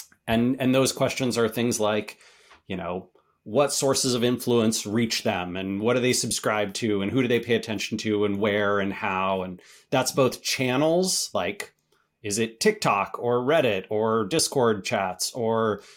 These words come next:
Twitter or LinkedIn or Facebook or whatever it is. And it's also individual, you know, what individual websites, which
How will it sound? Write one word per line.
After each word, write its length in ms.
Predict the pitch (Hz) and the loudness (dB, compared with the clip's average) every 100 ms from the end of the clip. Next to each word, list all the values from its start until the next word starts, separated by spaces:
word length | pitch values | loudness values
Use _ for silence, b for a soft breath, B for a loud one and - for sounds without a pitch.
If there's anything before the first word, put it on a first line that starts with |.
| B | B
Twitter 440 | - 165 131 107 | 0 2 4 2
or 140 | 101 120 | 2 2
LinkedIn 640 | 120 131 170 156 117 104 | 2 0 0 0 0 -2
or 160 | 113 120 | -2 0
Facebook 360 | 160 151 123 | 0 0 0
or 100 | 151 | 2
whatever 280 | 160 151 143 | 4 4 4
it 80 | 143 | 2
is. 360 | 113 107 - B B B B | 2 0 -4 B B B B
And 240 | 185 208 196 | 2 4 4
it's 160 | 175 | 4
also 640 | 156 147 147 143 135 131 135 | 2 2 4 4 6 4 4
individual, 960 | 156 143 131 120 117 113 104 98 - _ - | 4 4 2 2 4 4 6 2 -4 _ -14
you 80 | 98 | -12
know, 220 | 85 - - | -12 -14 -4
what 320 | 110 160 - | -2 -2 0
individual 540 | 143 143 120 110 165 165 | 2 4 2 2 2 4
websites, 460 | 175 - 90 - - | 2 0 -4 -10 -4
which 380 | 120 190 - | 0 0 -2